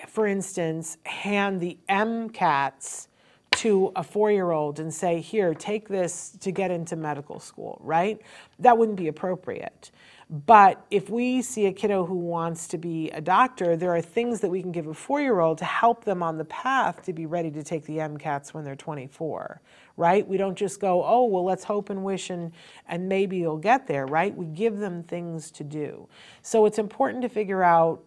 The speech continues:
what is appropriate for them right now. What do we believe that they can do, and build them up? Challenge them, but make the, make the win happen. The win always has to happen.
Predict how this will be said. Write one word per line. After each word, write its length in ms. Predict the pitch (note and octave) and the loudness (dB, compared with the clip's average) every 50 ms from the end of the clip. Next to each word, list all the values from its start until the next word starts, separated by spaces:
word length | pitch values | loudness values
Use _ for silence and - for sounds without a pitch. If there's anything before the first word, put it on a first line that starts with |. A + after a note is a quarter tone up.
| _ - | _ -10
what 320 | E3+ E3 F3 G#3+ G#3+ G#3+ | -6 -2 2 2 4 4
is 120 | G3 D#3+ | 4 2
appropriate 840 | E3+ D3+ - - - - F#3 F#3+ F#3+ - B3 B3+ B3+ C4 C4+ C4 C4+ - | 0 -6 -10 -10 -6 -4 -4 -4 -4 -4 -4 -2 -2 -2 -2 -4 -6 -4
for 180 | - A3+ A3+ | -2 -2 -2
them 160 | G#3+ A3+ A3 | -2 -2 -4
right 200 | A3 G#3+ G3+ E3 | -4 -4 -4 -4
now. 240 | G#3 G#3 G3+ G#3 G#3 | -4 -4 -4 -2 -4
What 400 | G#3 F#3 E3+ E3 F3 G3 - F#3 | -4 -4 -4 -2 -2 -2 -2 -2
do 80 | G#3 G3+ | -4 -6
we 160 | G3 G3 F3+ | -4 -6 -6
believe 340 | E3+ F3 F3 F#3 F#3 F3 D#3+ | -6 -6 -6 -4 -4 -6 -6
that 140 | E3+ D#3+ - | -8 -8 -8
they 160 | D3+ D3+ D3 | -10 -10 -10
can 440 | - - - - G#3+ A3+ A3+ A3 F#3 | -12 -14 -12 -10 -8 -8 -6 -6 -6
do, 300 | D#3+ D#3 D3+ D3+ C#3+ - - | -4 -4 -4 -4 -6 -8 -10
and 240 | E3+ E3 E3 D#3+ E3+ | -10 -10 -10 -10 -8
build 440 | G3 G#3 G#3+ A3 A3 G#3 A3 - | -6 -4 -4 -4 -6 -6 -10 -8
them 360 | E3+ F3 F3+ F3+ F3+ F3+ E3 - _ _ - | -6 -4 -4 -4 -4 -6 -10 -14 _ _ -4
up? 340 | E3+ E3+ D3+ - - - - _ _ _ _ _ _ _ - | -2 -2 -2 -2 -4 -10 -20 _ _ _ _ _ _ _ -16
Challenge 600 | - - F3 D3+ C#3+ C#3+ C#3+ E3+ F#3+ G3+ G3+ G#3+ | -10 -6 -4 -4 -4 -4 -6 -6 -8 -8 -6 -4
them, 340 | A#3+ B3 B3+ C4 C4 B3+ B3+ _ - D#3+ | -4 -4 -4 -4 -6 -10 -12 _ -6 -4
but 220 | E3+ F3 F3 F3 | -4 -4 -4 -4
make 440 | E3 D#3+ D#3 D#3 E3 E3 - - _ _ _ _ - F3+ | -6 -6 -4 -4 -4 -6 -8 -18 _ _ _ _ -6 -4
the, 200 | G3 G3 F#3+ - - E3 - _ | -4 -4 -4 -6 -12 -18 -18 _
make 300 | - F#3 F#3 F#3+ F#3+ - | -6 -4 -4 -4 -4 -2
the 100 | - G#3+ | -2 0
win 520 | G3+ F3+ F3 G#3 G#3+ G#3+ G#3+ G3+ F#3+ F3 D#3 | 0 0 -2 -4 -4 -2 -2 -4 -4 -6 -8
happen. 580 | C#3+ - - D#3+ C#3+ C#3+ - - F2 F#2+ - - - - - - - _ - | -10 -10 -8 -8 -8 -8 -8 -12 -12 -14 -16 -20 -20 -20 -20 -20 -16 _ -4
The 80 | F3+ | -4
win 400 | F#3 F3+ G#3 G#3 G#3 G3+ G3 - - - - | -2 0 0 0 0 0 -2 -6 -6 -2 2
always 580 | F3 F3+ F3 F#3 F#3 F#3 F3+ F3+ F#3 F3+ F3+ | 4 4 4 2 0 0 -2 -2 -2 -4 -4
has 280 | - - D#3 D3+ C#3+ - | -4 -4 -4 -4 -4 -6
to 80 | - D#3 | -8 -6
happen. 500 | D#3 D#3 D3 D3 - - - - - | -4 -4 -6 -6 -8 -12 -18 -18 -20